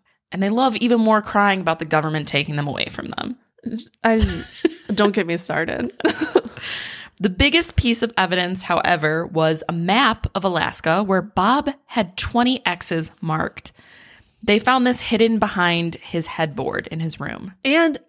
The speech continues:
Speaker 2: I read his wife knew about it.
Speaker 1: Yeah, she just didn't know what it was. I mean, I will say that his wife was kept in the dark. Like, he put her, sent her to Europe on vacation.
Speaker 2: Right.
Speaker 1: She, in the movie, they portray her as being, like, super mousy, too.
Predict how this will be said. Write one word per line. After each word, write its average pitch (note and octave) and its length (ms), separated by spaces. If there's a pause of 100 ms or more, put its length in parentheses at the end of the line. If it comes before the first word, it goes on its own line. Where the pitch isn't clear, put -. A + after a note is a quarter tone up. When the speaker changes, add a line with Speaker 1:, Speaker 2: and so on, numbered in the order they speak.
(180)
Speaker 2:
I B3 140
read D#4+ 180
his D#4 180
wife G#3+ 460
knew G3+ 320
about E3 340
it. C3+ 220
Speaker 1:
Yeah, F#3 380
she - 180
just G#3+ 160
didn't F#3+ 180
know D#3+ 140
what A2+ 140
it - 80
was. - 460 (300)
I G3+ 60
mean, A3+ 140
I A3 80
will A#3 160
say B3 140
that A3+ 120
his G3+ 160
wife F3+ 500 (460)
was - 140
kept F#3 240
in E3 80
the D#3 60
dark. D3 460 (120)
Like, - 100
he F3 160
put - 320
her, F3 320 (200)
sent A#3+ 280
her A#3 100
to G3+ 80
Europe F3+ 400
on E3+ 180
vacation. E3 540
Speaker 2:
Right. A#3+ 440 (500)
Speaker 1:
She, F3 460 (100)
in A3 120
the B3 80
movie, G#3 300
they E3+ 140
portray F3 460
her D#3+ 140
as D#3 120
being, D#3 220
like, D3+ 160
super D#3+ 320
mousy, D#3 540
too. - 500